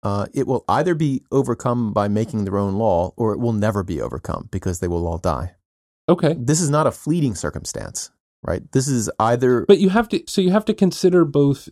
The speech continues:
Speaker 2: the perspective of the people in the situation and the people at the, at, on the outside of the situation who
Speaker 1: Ah.
Speaker 2: can reabsorb the situation. Both, I think both perspectives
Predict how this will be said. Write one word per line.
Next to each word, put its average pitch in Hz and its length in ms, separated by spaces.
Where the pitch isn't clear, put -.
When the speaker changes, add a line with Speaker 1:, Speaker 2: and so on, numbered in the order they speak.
Speaker 2:
the 127 400
perspective 139 640
of 117 160
the 117 100
people 143 400
in 147 200
the 139 80
situation 104 760
and 110 160
the 107 60
people 117 560
at 107 160
the, 113 200
at, 110 160
on 110 120
the 110 180
outside 117 520
of 110 120
the 107 80
situation 101 500
who 113 200
Speaker 1:
Ah. - 20
Speaker 2:
can 123 240
reabsorb 113 500
the 120 120
situation. 85 640
Both, 233 300
I 131 80
think 127 220
both 156 320
perspectives 95 800